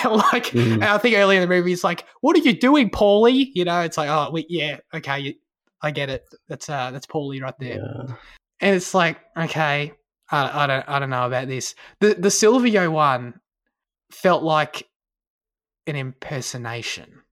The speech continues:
Speaker 2: Yeah, he didn't
Speaker 1: No.
Speaker 2: feel like Silvio. I don't think he looked like Silvio either.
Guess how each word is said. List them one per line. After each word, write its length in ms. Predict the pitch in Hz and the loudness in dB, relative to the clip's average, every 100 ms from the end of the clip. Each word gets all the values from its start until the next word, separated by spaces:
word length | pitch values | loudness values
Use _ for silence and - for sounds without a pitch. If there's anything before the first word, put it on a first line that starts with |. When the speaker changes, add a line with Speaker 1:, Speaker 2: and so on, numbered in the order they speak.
| _ _ _ _ _ _ | _ _ _ _ _ _
Speaker 2:
Yeah, 360 | 139 156 120 113 | 2 4 4 6
he 100 | 131 | 6
didn't 180 | 151 | 4
Speaker 1:
No. 60 | 139 | 4
Speaker 2:
feel 120 | 139 | 2
like 140 | 131 - | 2 0
Silvio. 600 | - 123 113 110 107 110 _ _ _ _ _ _ _ _ _ _ | 0 2 2 0 -4 -6 _ _ _ _ _ _ _ _ _ _
I 40 | 131 | 0
don't 100 | 170 | 4
think 100 | 180 | 6
he 60 | 139 | 6
looked 180 | 170 | 4
like 140 | 135 113 | 2 0
Silvio 420 | 110 110 110 107 | 0 0 0 2
either. 380 | 123 120 123 | 0 -2 -8